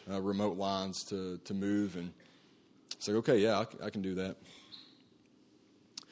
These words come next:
There's a lot of things in, in combat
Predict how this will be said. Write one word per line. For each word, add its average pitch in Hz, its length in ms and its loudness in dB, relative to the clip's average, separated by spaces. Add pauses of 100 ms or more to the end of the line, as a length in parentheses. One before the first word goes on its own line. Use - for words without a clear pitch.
(1900)
There's 143 220 10
a 135 40 8
lot 120 240 10
of 120 80 6
things 117 600 4
in, 104 360 2
in 101 200 -2
combat 101 540 2